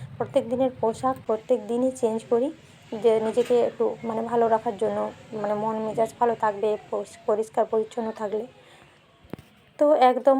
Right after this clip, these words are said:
ওর এই যে স্নান, ও-, ওর বাবা যখন স্নান করতে যায় তখন ও কিন্তু উঠে পড়েছিল, ওকে ওর মাসির কোলে দিয়ে এসে এই যে খেতে বসে গেছি। ও কিন্তু উঠে পড়লে, ও যখন কান্না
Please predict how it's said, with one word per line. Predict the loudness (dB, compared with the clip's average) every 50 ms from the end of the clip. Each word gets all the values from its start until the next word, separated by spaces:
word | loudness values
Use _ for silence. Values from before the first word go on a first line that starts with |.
| 4 4
ওর | 4 4 2 0 -6 -16 -16 _ -6 -2
এই | -2 0 0
যে | 0 0 0
স্নান, | -2 -2 -2 -2 -2 -2 -2 0 2 2
ও-, | 2 2 2 -2
ওর | 2 4
বাবা | 4 4 4 4 0 0
যখন | 0 0 -2 -2
স্নান | -2 -4 -6 -6 -6 -4 -2 -2
করতে | -2 0 -2 0 2
যায় | 2 0 0 0 -4
তখন | -4 -4 -4 -4
ও |
কিন্তু | -4 -4 -4 -4 -4 0
উঠে | 2 2 2
পড়েছিল, | 4 2 0 0 -2 -2 -2 -2 -4 -6
ওকে | -6 _ 0 2 2
ওর | 2 2 0 -2
মাসির | -6 -6 -6 -8 -6 -2
কোলে | -2 0 0 0 -2 -2
দিয়ে | 0 0 0 0
এসে | -2 -6 -12 -12 -12 _ _ -20 _ _ -4
এই | -2 0 0
যে | 0 0
খেতে | -2 -2 0 0 0 0
বসে | 0 0 0 0
গেছি। | 0 0 -2 -4 -8 -8 -10 _ _ _ _ -10
ও | -10 -8
কিন্তু | -4 -4 -4 -2 -2 0 -2
উঠে | 0 0 0 0
পড়লে, | 2 4 4 4 4 2 2 2 4
ও | 4 2 2
যখন | 0 -2 -4 -4
কান্না | -4 -4 -4 -2 -2 -2